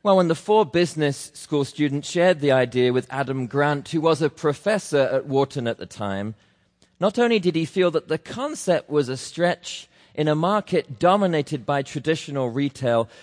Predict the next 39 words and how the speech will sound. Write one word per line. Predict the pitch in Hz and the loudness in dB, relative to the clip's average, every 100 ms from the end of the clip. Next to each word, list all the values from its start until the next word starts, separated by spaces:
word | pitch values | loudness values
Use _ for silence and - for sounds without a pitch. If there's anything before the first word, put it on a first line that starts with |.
| - | -4
their | - 175 | 4 6
methods | 180 220 302 - 185 156 | 6 2 0 -2 -2 0
in | 147 | -4
starting | 143 - 175 180 170 | -4 -2 -2 -2 -2
the | 143 | -2
business | 117 135 131 135 - | 0 0 0 -6 -2
were | 139 131 | -2 -2
far | - 185 185 | -2 -4 -4
from | - 143 | -4 -2
what | 143 - | -2 -2
he | 175 | -8
would | 185 165 | -6 -6
consider | - 143 123 - 151 131 135 131 _ _ _ | -6 -10 -10 -10 -8 -4 -4 -4 _ _ _
promising. | - 165 147 98 - 80 92 _ _ _ _ _ _ _ _ _ _ _ _ _ _ _ - | -14 -6 -4 -4 -8 -14 -16 _ _ _ _ _ _ _ _ _ _ _ _ _ _ _ -2
When | 160 | 0
they | 156 | 4
launched | 175 196 - | 4 4 0
the | - | -8
company, | - 143 120 131 123 | -4 -4 -4 -4 -4
they | 120 131 | -2 -2
were | |
still | 127 - 127 | -2 -4 -2
in | 123 | -2
school. | - - 196 92 87 _ _ _ _ _ _ - | -6 -6 -6 -6 -10 _ _ _ _ _ _ -18
Upon | - 160 160 151 | -8 -2 0 0
graduating, | 139 131 127 127 117 113 143 135 | 0 0 0 0 0 0 -4 0
rather | 156 165 | 2 2
than | 143 139 | 0 -2
throw | 139 - 196 226 | -4 -6 2 2
themselves | 180 165 - 170 156 156 | 2 -2 0 4 4 2
into | 147 131 127 | -2 -6 -4
their | 139 131 | 0 0
grand | 120 143 147 151 | 0 -2 -2 -2
new | 135 | -4
venture, | 120 131 135 - 127 | -2 -2 -4 -4 -2
they | 113 | -2
hedged | 120 165 131 113 | -2 -4 -4 0
their | 117 | 0
bets | 104 127 131 - | 2 0 0 -6